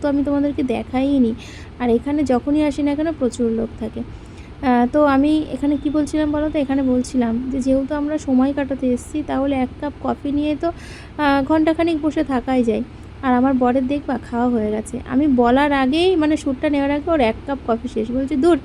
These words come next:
এক কাপ চা আর এক কাপ কফি কি কোনো ব্যাপার?" আর আমার দেখো, আমি সবে শুরু করলাম। ও চা, কফি এগুলো খেতে যে এতটা ভালোবাসে, আমার ছেলেরও কিন্তু এখনও পর্যন্ত শেষ হয়নি। আর আমার খেতে অনেক সময় লাগে, জানো তো।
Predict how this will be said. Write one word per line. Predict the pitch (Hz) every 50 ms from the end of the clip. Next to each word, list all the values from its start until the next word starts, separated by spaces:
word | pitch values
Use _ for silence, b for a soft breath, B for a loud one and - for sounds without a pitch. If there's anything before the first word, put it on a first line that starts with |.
| B B B B B B B -
এক | 262 262 254 -
কাপ | - 294 - -
চা | - - 285 285
আর | 277 262
এক | 247 247 - - - - -
কাপ | 269 269 262 - -
কফি | 233 226 - - 262
কি | - 285 277
কোনো | 294 277 294 277
ব্যাপার?" | 254 254 240 240 - 277 254 220 254 - B B B B B B B -
আর | 254 247
আমার | 240 240 254 262 254
দেখো, | 247 247 254 254 330 349 415 403 -
আমি | - - 240 254 294
সবে | 285 - - 254 220 208 247 277 262
শুরু | 269 247 220 220 214 -
করলাম। | 220 214 214 208 220 247 - - -
ও | 269 285 302 302 -
চা, | - 262 247 240 247 269 285 -
কফি | - 294 - 240 - - 294 269 233 - -
এগুলো | - 262 269 277 285 277
খেতে | - 285 269 294 277
যে | 277 -
এতটা | - 220 233 - 277 269 302
ভালোবাসে, | 285 294 294 294 302 311 302 269 - 254 247 B B B B B B B -
আমার | 285 285 302 294
ছেলেরও | - - 277 262 269 277 285 269
কিন্তু | 277 285 285 285 277
এখনও | 240 226 - 247 240 240 240
পর্যন্ত | 247 226 240 254 254 262
শেষ | 294 - - 220 214 -
হয়নি। | 233 226 226 226 233 254 - B B B B B B B -
আর | - 233
আমার | 233 240 254 277
খেতে | 269 294 277 269 302
অনেক | 277 269 269 294 277
সময় | - 269 240 247 254
লাগে, | 247 233 226 226 220
জানো | 240 262 294 320 311
তো। | - 233